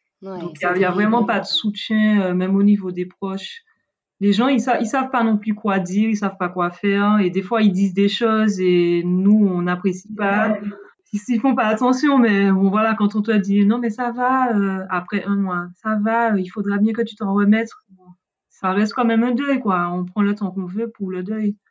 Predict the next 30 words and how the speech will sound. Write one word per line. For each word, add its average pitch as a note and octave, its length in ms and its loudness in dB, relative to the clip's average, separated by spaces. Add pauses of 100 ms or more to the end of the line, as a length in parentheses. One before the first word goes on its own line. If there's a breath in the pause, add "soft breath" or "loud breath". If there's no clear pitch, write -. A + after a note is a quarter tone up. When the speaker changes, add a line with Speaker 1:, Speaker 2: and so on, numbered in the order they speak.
Speaker 1:
Absolument, G3 880 -8
absolument. G#3 680 -6
Et F3 60 -10
ça G#3 160 -6
peut G#3+ 120 -4
être A3 100 -6
plus A#3+ 260 -8
ou A#3+ 80 -4
moins G#3+ 240 -2
long, G#3+ 400 -4
euh, F3+ 140 -12
selon G#3 280 -6
les G#3 120 -2
circonstances. F#3+ 880 -14 (520 soft breath)
Lors G#3 180 2
de A3+ 60 -4
Speaker 2:
Exact. A3+ 120 0
Speaker 1:
mon A3+ 60 -2
avortement, A3+ 520 0
il C4+ 80 -2
y A3+ 40 -4
a F#3 160 -4
quelque A3+ 280 -8
chose B3 280 -8
que D#4 100 -10
j'ai E3 260 -14
très, - 280 -4
très B3+ 180 -8
mal A3+ 180 -2
vécu. G3+ 600 -12